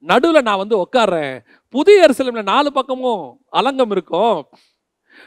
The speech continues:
நடுவுல சிங்காசனம் இருக்கும். அந்த கிருபாசனம் தான்ப்பா ஆசாரிப்பு கூடாரத்துக்குள்ள இருக்கு. அந்த நடுவுல இருந்து ஒரு நதி பாயும், பரிசுத்த ஆவியானவர்.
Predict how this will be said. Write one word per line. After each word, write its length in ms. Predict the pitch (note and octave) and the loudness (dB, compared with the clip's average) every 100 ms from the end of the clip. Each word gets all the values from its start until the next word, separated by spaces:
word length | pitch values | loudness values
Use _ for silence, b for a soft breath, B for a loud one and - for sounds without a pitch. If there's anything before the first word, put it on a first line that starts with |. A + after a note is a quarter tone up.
| b | b
நடுவுல 640 | A3 D#4 G4 F#4 C4+ F#3 F#3+ - | 0 4 4 4 2 0 -4 -8
சிங்காசனம் 600 | A3+ C#4 D4 - G#3 F3 | -6 0 0 0 -8 -8
இருக்கும். 420 | D#3+ E3 D3+ - | -6 -4 -6 -6
அந்த 320 | - F#3+ G3 F#3 | -6 -4 -2 -2
கிருபாசனம் 560 | B3+ C#4+ C4+ - G3+ F#3 | 0 2 0 0 -8 -6
தான்ப்பா 420 | F#3+ F#3+ F3+ F3 | -4 -4 -2 -2
ஆசாரிப்பு 340 | F#3+ F3+ D#3+ D3+ | -2 -4 -6 -8
கூடாரத்துக்குள்ள 480 | D3 C3+ D3 C#3 | -8 -8 -12 -12
இருக்கு. 520 | B2 C3+ D3 D#3 A#2+ _ _ _ b b b b | -14 -10 -8 -8 -10 _ _ _ b b b b
அந்த 340 | b C#4+ C#4+ D4 | b 0 2 2
நடுவுல 160 | G4 | 4
இருந்து 240 | F4+ E4+ D#4 | 2 2 0
ஒரு 120 | B3 | 0
நதி 320 | B3+ C#4 E4 | 0 2 0
பாயும், 920 | C#4+ A3+ B3+ B3+ A#3+ G#3 C#3+ A#2 A#2 _ _ _ _ | 2 0 0 0 0 -2 -8 -16 _ _ _ _ _
பரிசுத்த 480 | - F#3+ B3 A#3 F#3 | -4 -4 -4 -8 -6
ஆவியானவர். 600 | F#3 F3+ D#3+ D#3 B2+ | -4 -6 -10 -10 -16